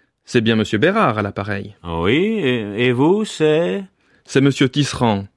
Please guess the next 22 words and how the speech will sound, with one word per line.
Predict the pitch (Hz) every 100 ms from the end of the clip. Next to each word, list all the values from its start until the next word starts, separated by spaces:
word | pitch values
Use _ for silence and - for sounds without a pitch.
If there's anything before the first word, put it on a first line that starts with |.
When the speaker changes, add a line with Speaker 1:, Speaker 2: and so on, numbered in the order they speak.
| -
Speaker 1:
de | 120
la | 131
société | 139 127 131 135 131
Publifrance. | 165 160 156 175 151 120 - _ _
Bonsoir. | - 107 123 131 107 _ _ _ _ _ _ _ - _ _ _ _ -
Je | 135
voudrais | 147 - 175
vous | 120
parler | 123 143
d'une | 127 107 104
offre | 143 - -
exceptionnelle. | 139 - 156 - 113 120 107 123 _ _ _
Ce | - -
mois-ci, | 185 117 104 - 127 - _ _ _
vous | 127 127
pouvez | 180 175 135
vous | 110 135
abonner | 127 131 117
pour | 104 101 -
toute | 214 -
une | 113
année | 107 131